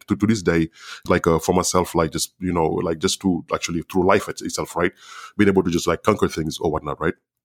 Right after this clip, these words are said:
So growing up there, like, I just wanted to, like, really come to the United States. So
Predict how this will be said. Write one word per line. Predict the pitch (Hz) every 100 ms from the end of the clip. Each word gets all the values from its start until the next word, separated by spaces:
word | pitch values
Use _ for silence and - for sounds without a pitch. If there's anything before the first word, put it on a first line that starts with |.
| _
So | - 113
growing | 98 147 143
up | 131
there, | 110 107 101
like, | 98 95
I | 104
just | 107 98
wanted | 107 107
to, |
like, | 98 82
really | 110
come | 101
to | 95
the | 95
United | 85
States. | - 180 -
So | - 104 98